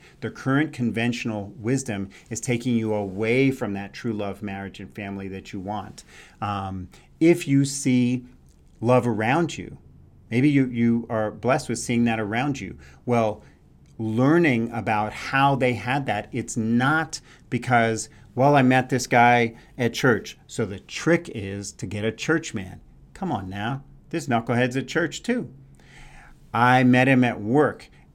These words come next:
so the trick is to meet a guy at work." Well, come on, there's knuckleheads at work too, right? "I met him online. The trick is to meet him online." It's not, there's no trick here. There's about growing yourself from within and,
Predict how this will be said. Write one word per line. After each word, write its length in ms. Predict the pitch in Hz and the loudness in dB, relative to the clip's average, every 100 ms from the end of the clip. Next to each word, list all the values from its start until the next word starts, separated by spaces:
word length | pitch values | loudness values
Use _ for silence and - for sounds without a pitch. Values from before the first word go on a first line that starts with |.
| - 87 | -20 -18
so 200 | - 120 | -2 -2
the 120 | 101 | -2
trick 440 | 98 - 151 170 131 | -6 2 4 4 2
is 420 | 107 101 98 - | -2 -4 -8 -14
to 200 | - 120 | -8 -2
meet 300 | 110 120 123 | 2 4 2
a 40 | |
guy 280 | 120 113 110 | 2 2 2
at 100 | 117 | 0
work." 300 | 151 151 - | -4 -6 -6
Well, 160 | 156 160 | -8 -8
come 280 | - 214 | -6 -6
on, 220 | 214 117 110 | -4 -2 -2
there's 160 | 147 | -4
knuckleheads 520 | 131 120 131 123 127 | -2 -2 -2 -4 -4
at 100 | 135 | -6
work 220 | 135 143 143 | -6 -8 -8
too, 340 | - 170 110 _ _ - | -8 -8 -10 _ _ -10
right? 320 | 107 127 143 - - - | -4 -4 -4 -12 -14 0
"I 160 | 127 | 4
met 200 | 143 135 | 6 6
him 160 | 127 123 | 6 4
online. 520 | 123 123 131 135 104 | 4 4 2 0 0
The 100 | 98 | -6
trick 400 | 95 - 160 165 | -8 -2 -2 0
is 320 | 104 101 101 - - - | -6 -6 -8 -14 -20 -6
to 180 | 123 110 | -2 0
meet 220 | 110 113 | 0 0
him 140 | 113 | 0
online." 360 | 117 123 147 - - - - - - | 0 0 -2 -6 -14 -20 -20 -20 -8
It's 180 | 131 120 | -6 -2
not, 260 | 135 135 120 | 0 -2 0
there's 180 | 127 113 | 0 2
no 300 | 139 147 147 | 2 0 -4
trick 420 | - - 147 151 | -12 -2 0 0
here. 480 | - - 120 95 85 - - | -6 -8 -6 -6 -8 -20 -14
There's 200 | - 113 | -6 -4
about 300 | 110 113 107 | 0 0 0
growing 600 | 92 98 110 127 151 147 123 | -4 -4 2 2 4 2 0
yourself 480 | 117 - 113 107 | -2 -4 -4 -4
from 160 | - 104 | -4 -4
within 340 | 104 117 135 | -4 0 0
and, 340 | 123 110 110 | -2 -6 -10